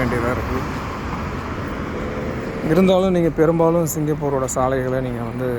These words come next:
பெரும்பாலும் பார்க்கலாம். எல்லா இடங்களுமே வந்து எப்படி இருக்குன்றது வந்து மக்கள் தெரிஞ்சுக்கிட்டோம், நம்ம நண்பர்கள் எல்லாரும் தெரிஞ்சுக்கிட்டோன்றதால தான்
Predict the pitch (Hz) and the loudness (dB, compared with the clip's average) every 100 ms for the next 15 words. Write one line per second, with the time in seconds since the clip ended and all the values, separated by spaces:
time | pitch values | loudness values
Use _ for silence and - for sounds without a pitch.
0 | 117 113 120 - 127 123 120 123 131 131 | -4 -6 -8 -6 -4 -2 0 0 -2 -2
1 | 123 - 127 131 131 - - - - - | -4 -4 -6 -6 -8 -10 -10 -10 -10 -8
2 | - - - 127 123 127 135 131 135 131 | -8 -8 -6 -2 0 0 0 0 0 0
3 | 135 127 123 127 123 127 123 120 131 131 | 0 0 0 -2 -2 -6 -4 -4 -4 -4
4 | 139 135 131 127 - - - - - - | -4 -4 -4 -8 -8 -10 -10 -12 -10 -10
5 | - - - - - - 131 - 156 135 | -8 -8 -8 -6 -6 -4 -2 4 4 4
6 | 143 143 139 131 123 127 127 127 123 131 | 2 2 0 0 0 0 0 -2 0 4
7 | 139 139 131 123 123 127 131 127 135 127 | 4 6 6 4 2 2 2 2 2 2
8 | 131 127 120 120 123 127 | 2 2 2 2 2 2